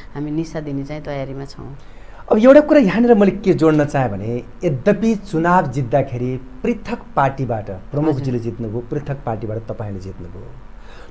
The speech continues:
Speaker 2: तपाईँहरू बिचको सहकार्य कि
Speaker 1: हजुर।
Speaker 2: समन्वयकारी भूमिका हुन्छ नि, यो कतिको भएको छ? आम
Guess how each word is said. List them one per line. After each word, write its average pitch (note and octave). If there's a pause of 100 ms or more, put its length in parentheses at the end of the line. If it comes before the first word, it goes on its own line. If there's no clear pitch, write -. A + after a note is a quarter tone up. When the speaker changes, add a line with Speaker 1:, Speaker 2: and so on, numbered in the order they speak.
Speaker 2:
तपाईँहरू C4+
बिचको G3
सहकार्य D#3
कि F3+ (360)
Speaker 1:
हजुर। C#3
Speaker 2:
समन्वयकारी G#3+
भूमिका A2+
हुन्छ G2
नि, C#3 (400)
यो E3 (140)
कतिको G3
भएको B2
छ? - (520)
आम A3+